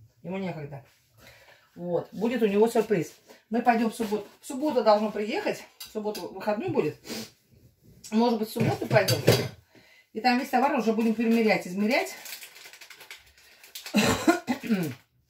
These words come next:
Вот. В воскресенье, наверное, в воскресенье. Потому что в воскресенье нам надо взять... Что нам надо взять было? Творог на базаре. Творог на базаре. Базарный творог. Молоко. Поэтому пойдём в воскресенье, девочки.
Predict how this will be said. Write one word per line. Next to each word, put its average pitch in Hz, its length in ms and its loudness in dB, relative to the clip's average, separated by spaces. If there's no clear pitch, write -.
Вот. 185 280 -8
В - 40 -20
воскресенье, 240 460 0
наверное, 175 300 -2
в - 20 -12
воскресенье. 156 560 -6
Потому 220 280 0
что 208 100 -8
в - 20 -4
воскресенье 233 440 -2
нам 196 160 2
надо 214 220 2
взять... 185 280 2
Что 196 140 -8
нам 160 120 -6
надо 139 200 -8
взять 135 260 -16
было? 165 220 -20
Творог 226 300 -4
на 180 100 -10
базаре. 170 440 -8
Творог 247 300 -6
на 214 120 -2
базаре. 185 520 -2
Базарный 208 380 -2
творог. 147 320 -6
Молоко. 160 380 -8
Поэтому 226 300 2
пойдём 196 200 4
в - 20 0
воскресенье, 165 480 -6
девочки. 143 420 -12